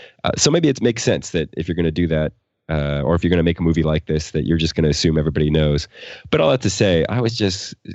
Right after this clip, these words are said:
still, great story, but I have no idea how that led you to become a Christian.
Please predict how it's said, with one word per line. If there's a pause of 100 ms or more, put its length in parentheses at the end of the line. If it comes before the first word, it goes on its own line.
still, (140)
great (240)
story,
but
I
have
no
idea
how
that
led
you
to
become (760)
a
Christian.